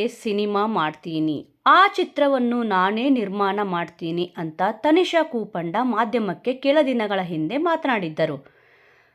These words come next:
ಹಾಗಾಗಿ ತನಿಷಾ ಜೊತೆ ಸಿನಿಮಾ ಮಾಡ್ತೀರಾ ಎಂದು ವರ್ತೂರ್ಗೆ ಸಂದರ್ಶನವೊಂದರಲ್ಲಿ ಪ್ರಶ್ನೆ ಕೇಳಲಾಯಿತು. ಸಿನಿಮಾ ಕುರಿತು ತನಿಷಾ ನನ್ನ ಜೊತೆ ಮಾತನಾಡಿಲ್ಲ, ಆದರೆ ಅವರು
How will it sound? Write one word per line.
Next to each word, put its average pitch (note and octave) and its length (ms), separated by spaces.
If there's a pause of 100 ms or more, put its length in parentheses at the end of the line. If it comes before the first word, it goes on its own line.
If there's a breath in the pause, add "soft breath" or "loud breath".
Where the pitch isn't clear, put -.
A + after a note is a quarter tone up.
(140 soft breath)
ಹಾಗಾಗಿ F#4+ 640
ತನಿಷಾ C#4 420
ಜೊತೆ A#3+ 340
ಸಿನಿಮಾ C#4+ 520
ಮಾಡ್ತೀರಾ A3 720
ಎಂದು G3 340 (120)
ವರ್ತೂರ್ಗೆ A#3+ 680
ಸಂದರ್ಶನವೊಂದರಲ್ಲಿ A#3 1200
ಪ್ರಶ್ನೆ F#3+ 500
ಕೇಳಲಾಯಿತು. E3 680 (1300)
ಸಿನಿಮಾ A4+ 460 (100)
ಕುರಿತು C#4 440
ತನಿಷಾ D4+ 520
ನನ್ನ C4+ 360
ಜೊತೆ A#3 320 (140)
ಮಾತನಾಡಿಲ್ಲ, G#3+ 680 (460 soft breath)
ಆದರೆ A4 400 (160)
ಅವರು C#4 320